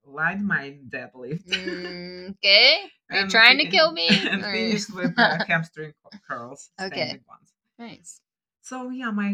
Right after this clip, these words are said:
Speaker 1: hamstring, tines, glutes are sore
Speaker 2: Sore.
Speaker 1: today.
Speaker 2: Mm-hmm.
Speaker 1: And it's not the best idea, followed by, um, a lazy Sunday, 'cause
Speaker 2: <laughs>
Speaker 1: I was laying on the couch for two <laughs> hours,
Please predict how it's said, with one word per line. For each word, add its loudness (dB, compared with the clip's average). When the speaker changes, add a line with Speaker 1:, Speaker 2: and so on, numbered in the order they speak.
Speaker 1:
hamstring, -12
tines, -6
glutes -10
are -6
sore -16
Speaker 2:
Sore. 0
Speaker 1:
today. -16
Speaker 2:
Mm-hmm. -16
Speaker 1:
And -4
it's -12
not -6
the -12
best -8
idea, -8
followed -10
by, -12
um, -20
a -20
lazy -16
Sunday, -10
'cause -10
Speaker 2:
<laughs> -20
Speaker 1:
I -4
was -8
laying -10
on -8
the -8
couch 4
for -12
two -6
<laughs> 12
hours, 8